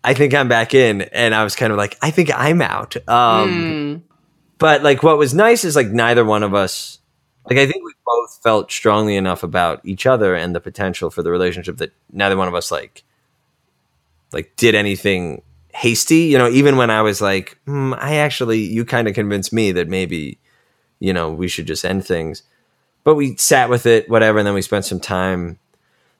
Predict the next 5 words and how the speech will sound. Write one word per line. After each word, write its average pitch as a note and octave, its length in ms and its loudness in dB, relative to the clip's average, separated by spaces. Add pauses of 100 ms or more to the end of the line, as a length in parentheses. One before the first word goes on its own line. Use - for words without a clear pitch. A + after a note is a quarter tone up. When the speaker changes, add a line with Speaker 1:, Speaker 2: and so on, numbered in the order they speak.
Speaker 1:
this - 140 -10
weekend, G2 640 -2
and, F2+ 480 -4 (960)
you A2+ 160 0
know G2 340 0